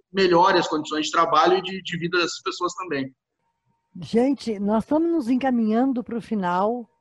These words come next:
Speaker 2: desse bate-papo maravilhoso, inteligente com vocês, eh, o Habitatiano, como sendo um projeto do Habitat, fica feliz da vida,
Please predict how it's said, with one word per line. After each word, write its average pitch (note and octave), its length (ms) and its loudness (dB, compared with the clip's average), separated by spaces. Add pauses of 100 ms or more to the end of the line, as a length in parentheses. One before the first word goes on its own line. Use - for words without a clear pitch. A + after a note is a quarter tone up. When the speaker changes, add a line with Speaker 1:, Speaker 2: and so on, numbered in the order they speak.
(340)
Speaker 2:
desse G#3+ 380 -2
bate-papo G#3+ 580 -4
maravilhoso, G3+ 1040 -2 (600)
inteligente G#3+ 640 0
com A#3 140 -6
vocês, F#3+ 800 -6 (640)
eh, F#3+ 440 2
o F#3 80 0 (120)
Habitatiano, A3 840 0
como G3 240 -4
sendo A3+ 220 -2
um G3+ 40 -4
projeto G3 400 -4
do E3+ 100 -8 (120)
Habitat, F#3+ 640 -6 (500)
fica - 200 -2
feliz B3 440 0
da A3 160 0
vida, F#3 540 -4